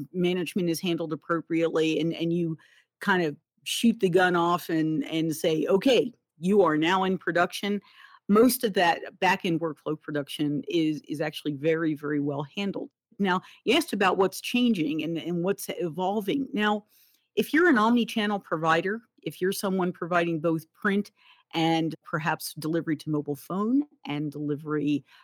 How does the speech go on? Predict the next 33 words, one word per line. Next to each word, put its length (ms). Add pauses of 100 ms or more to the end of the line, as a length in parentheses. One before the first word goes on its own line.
(160)
to 300
a 240 (120)
screen 480
environment 600
or 100
a 60
tablet 580
environment, 640 (300)
that 200
changes 480
your 100
workflow. 560 (440)
And 120
it 100
changes 540
it 220
in, 520
in 420 (640)
big 300
ways 840
if 160
you're 80
doing 360
it 140
correctly. 680 (680)
If 240
you 160
have 380
built 280
a 120
master 420
workflow 720
correctly, 840